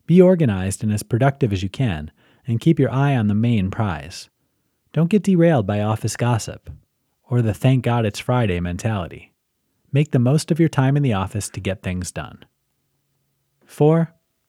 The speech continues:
be positive. Build up your own personal store of positive energy.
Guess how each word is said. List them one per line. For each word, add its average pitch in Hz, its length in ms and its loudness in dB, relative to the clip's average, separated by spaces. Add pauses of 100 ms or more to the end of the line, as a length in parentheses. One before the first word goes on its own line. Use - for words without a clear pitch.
(280)
be 139 120 4
positive. 92 720 -4 (840)
Build 180 180 6
up 185 140 2
your 123 100 4
own 151 180 4
personal 160 440 2
store 127 340 4
of 101 140 -2
positive 110 440 -2
energy. 87 520 -8